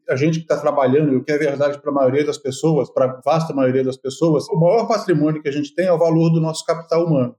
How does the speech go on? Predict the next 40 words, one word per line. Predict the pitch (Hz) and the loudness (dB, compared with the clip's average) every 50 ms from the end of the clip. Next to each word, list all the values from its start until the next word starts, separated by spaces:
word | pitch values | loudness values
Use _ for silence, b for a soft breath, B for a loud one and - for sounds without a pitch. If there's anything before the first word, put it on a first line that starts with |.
| _ _ | _ _
que | - 233 | -10 -6
que | 233 254 | -2 0
é | 240 | 0
esse | 208 202 - | 0 0 0
capital | 196 180 - - - 170 165 | -2 -2 -2 -2 -2 0 2
humano? | 160 151 139 131 123 117 117 - _ - | 2 2 2 2 0 -2 -4 -10 _ -4
É, | 143 143 143 151 160 | 0 0 2 2 0
é | 156 | 0
tudo | 156 202 233 233 254 | -2 -2 -4 -4 -4
que | - 208 | -2 -2
a | |
gente | 170 185 190 - | 0 0 -2 0
vai | 165 170 165 160 | 0 2 2 4
receber | 165 165 165 180 185 165 156 151 185 196 - | 2 2 2 0 0 0 0 0 0 0 0
trabalhando | - 202 190 214 214 190 170 165 147 135 127 - _ | -2 -2 -2 0 0 2 2 2 2 0 -2 -4 _
ao | - 139 135 | -2 0 2
longo | 139 139 143 151 156 160 | 4 4 2 2 2 0
do, | 156 180 175 165 | 2 2 2 2
da | 151 147 139 | 2 2 2
nossa | 147 156 151 - 165 | 2 0 -2 -4 -4
carreira | 160 175 170 151 147 160 165 | -2 -2 0 0 0 0 0
inteira. | 202 202 - 156 139 123 120 - - | 0 0 0 2 2 2 0 -2 -2
E | 160 165 180 226 | 0 2 2 2
esse, | 254 240 - - 220 180 - | 2 0 -2 -6 -8 -6 0
o | 165 165 160 | 0 2 4
valor | 165 175 170 208 233 226 240 | 4 4 4 2 2 0 0
presente | 247 220 170 151 156 165 165 165 165 165 | 0 0 0 2 2 2 2 0 -2 -6
do | 147 147 | -4 -2
nosso | 147 147 147 - - | -2 -2 -2 -2 -2
capital | - 151 - - - 160 151 143 | -4 -4 -4 -2 -2 -2 0 0
humano, | 135 135 160 196 208 165 135 - - | 0 0 2 2 2 0 -2 -2 -2
ele | 165 170 180 165 165 | 0 0 0 0 0
tem | - 185 226 | 0 -2 0
uma | 226 220 202 202 | 0 -2 -2 -2
correlação | - 175 160 175 180 170 160 - - 190 240 | 0 0 2 2 2 0 -2 -4 -4 -2 -2
enorme | 233 202 180 196 190 185 202 202 202 | 0 0 0 0 0 0 -2 -4 -2
com | 208 202 | -2 0
o | |
Brasil. | 202 220 214 170 160 175 165 135 - - | 0 2 0 0 0 0 0 0 0 -2
Então, | 156 156 160 - 185 202 - - | -4 -4 -2 0 0 0 -2 -4